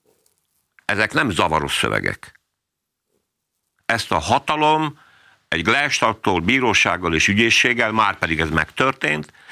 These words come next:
és a célok világosak, el, lesz olyan em-, honfitársam, aki ott fog ülni a vádlottak padján, és ezt fogják a fejére olvasni. És egyébként a, nem egyszerűen csak a,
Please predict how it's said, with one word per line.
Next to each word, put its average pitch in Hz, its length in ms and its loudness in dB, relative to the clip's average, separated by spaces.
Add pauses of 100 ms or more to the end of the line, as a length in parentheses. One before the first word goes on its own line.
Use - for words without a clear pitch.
(120)
és 113 260 2
a 101 140 0
célok 117 480 0
világosak, 87 920 0 (340)
el, 180 280 2 (140)
lesz 196 400 0
olyan 98 260 2
em-, 110 220 0
honfitársam, 101 960 0
aki 101 320 0
ott 135 200 0
fog 95 180 0
ülni 101 220 2
a 80 80 2
vádlottak 87 500 -2
padján, 98 260 0
és 90 80 -4
ezt 110 220 -4
fogják - 340 -2
a 73 40 -6
fejére 65 380 -2
olvasni. - 460 -4 (340)
És - 180 0
egyébként 110 480 -2
a, 104 220 0 (180)
nem 135 240 0
egyszerűen 98 600 0
csak 85 300 -2
a, 82 320 0